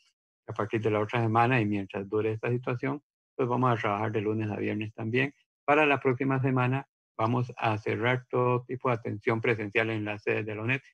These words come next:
incluyendo la sede central, para reducir al mínimo la operación de la universidad y atendiendo de esta manera con mucha responsabilidad las indicaciones que hoy nos dio el gobierno de la República.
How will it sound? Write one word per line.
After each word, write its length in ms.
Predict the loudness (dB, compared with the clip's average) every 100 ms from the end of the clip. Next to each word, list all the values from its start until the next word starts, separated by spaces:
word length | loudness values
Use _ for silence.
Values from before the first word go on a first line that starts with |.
| 0
incluyendo 520 | 0 2 0 0 0
la 120 | 0
sede 200 | -2 -4 -2
central, 400 | -2 0 -2 -4 _ _ _ _ _ _ _ _ _ _ _
para 180 | -4 -2
reducir 380 | 2 0 2 2
al 100 | 2
mínimo 400 | 2 0 -2 -6 -10 _
la 100 | -6 -2
operación 440 | 0 0 -2 -2
de 120 | 0
la 100 | -2
universidad 560 | -2 -2 -2 0 -2 -2 -10 _ -2
y 60 |
atendiendo 480 | 0 2 2 2 2
de 60 | 0
esta 140 | 0
manera 360 | 0 0 -2 -4
con 200 | -8 -6
mucha 260 | -4 -2
responsabilidad 800 | -2 -2 -2 -2 -2 0 0 0 -6 _ _
las 120 | 2
indicaciones 640 | 2 0 -4 -4 -2 -2 -2
que 100 | -4
hoy 120 | -2
nos 180 | -4 -4
dio 120 | -4
el 80 | -4
gobierno 340 | -6 -6 -8
de 60 | -8
la 80 | -10
República. 460 | -12 -12 -12 -14